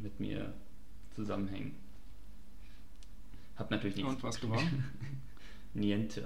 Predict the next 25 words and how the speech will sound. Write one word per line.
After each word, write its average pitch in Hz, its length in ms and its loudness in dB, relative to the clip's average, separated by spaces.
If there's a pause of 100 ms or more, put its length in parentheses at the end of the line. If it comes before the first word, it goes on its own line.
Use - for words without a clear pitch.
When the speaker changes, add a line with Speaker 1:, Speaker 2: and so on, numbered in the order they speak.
(140)
Speaker 2:
Ja, 110 80 -4
das 127 200 -2
ist, - 260 -2 (220)
besser - 300 4
ist 135 220 0
das, 101 220 2
weil 104 340 2
ich - 120 -2
glaub, 113 200 2 (460)
ich, - 220 -2
ich, - 180 0
ich - 140 -2
darf 120 240 4
damit 139 220 2
nicht 127 160 0
anfangen, 117 480 2
weil 107 120 4
wenn 113 140 4
ich 117 140 -2
damit 113 220 0
einmal, 117 200 0
das 113 160 0
ist 123 160 -2
wie, 120 200 2
äh, 110 220 4